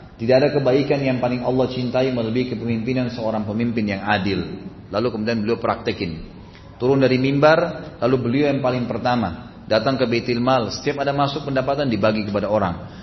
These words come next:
Setiap kali ditemukan ada orang yang butuh bantuan di pasar, beliau membantunya.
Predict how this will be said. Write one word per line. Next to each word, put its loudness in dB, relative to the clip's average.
Setiap 0
kali 2
ditemukan 0
ada 2
orang 4
yang 2
butuh 0
bantuan 2
di -2
pasar, 0
beliau 6
membantunya. 4